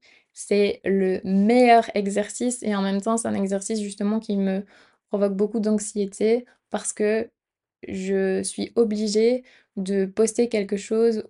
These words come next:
où je sais que c'est imparfait. Le fait de savoir que je dois, que je me suis, euh, mis en tout cas moi dans, dans ma tête, euh, comme deadline que chaque semaine, chaque jeudi, euh, je poste, bah, un podcast,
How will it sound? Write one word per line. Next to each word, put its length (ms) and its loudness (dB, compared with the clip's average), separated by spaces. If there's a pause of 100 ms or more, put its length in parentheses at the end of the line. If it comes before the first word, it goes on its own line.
où 380 -2
je 140 -4
sais 200 -2
que 60 -14
c'est 100 -6
imparfait. 500 -4
Le 100 0
fait 160 2
de 100 2
savoir 420 0
que 160 -2
je 120 -2
dois, 400 -2 (320)
que 280 0
je 140 -2
me 140 0
suis, 420 -6 (520)
euh, 240 2
mis 280 4
en 80 0
tout 100 -8
cas 220 0
moi 220 0
dans, 280 -2
dans 120 -2
ma 160 0
tête, 500 -2
euh, 100 -4
comme 260 -2
deadline 380 2
que 100 -4
chaque 280 -2
semaine, 380 -2
chaque 280 0
jeudi, 600 -4
euh, 280 -2
je 180 -4
poste, 560 -4 (260)
bah, 180 -14
un 100 -14
podcast, 640 0